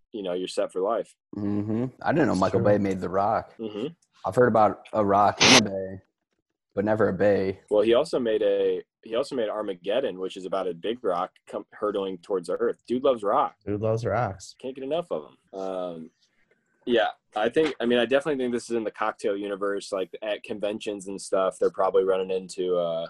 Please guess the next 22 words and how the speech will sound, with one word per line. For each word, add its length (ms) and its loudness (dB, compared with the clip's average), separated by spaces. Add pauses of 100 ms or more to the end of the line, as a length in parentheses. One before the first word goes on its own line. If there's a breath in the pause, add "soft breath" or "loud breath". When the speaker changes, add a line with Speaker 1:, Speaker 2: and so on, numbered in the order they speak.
(120)
Speaker 1:
um, 180 -2
what 140 4
was 160 2
their 140 4
bar 280 0
called 500 -6
at 140 -8
the 160 -4
end? 300 -8
Something 320 0
in 120 0
a 60 -8
Dream, 300 -2
Cocktails 400 2
and 100 -6
Dreams? 540 -4
Speaker 3:
Uh, 760 -2 (100)
I 140 2
think 280 2
so. 420 -4 (340)
Yeah. 360 2 (140)
Speaker 1:
Yeah. 200 -6